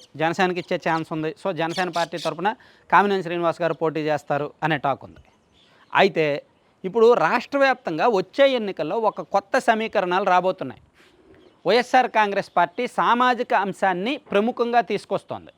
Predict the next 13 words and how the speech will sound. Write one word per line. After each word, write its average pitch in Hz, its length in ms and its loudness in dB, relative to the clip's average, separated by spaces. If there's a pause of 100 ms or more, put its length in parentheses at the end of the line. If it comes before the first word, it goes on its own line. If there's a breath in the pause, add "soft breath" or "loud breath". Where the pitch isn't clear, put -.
(120)
అంటే, 190 340 4
బీసీలకు 240 720 -2
ఎక్కువ 247 320 -2
సీట్లు 220 300 -4
ఇవ్వబోతోంది 185 440 -2
వైసీపీ. 156 440 -6 (640 soft breath)
So, 254 60 8
అటువంటి 247 360 2
పరిస్థితుల్లో 247 520 -2
తెలుగుదేశం 233 540 -4
పార్టీ 202 260 -4
డిఫెన్స్లోకి 220 640 -2
వెళ్ళిపోద్ది. 160 480 -4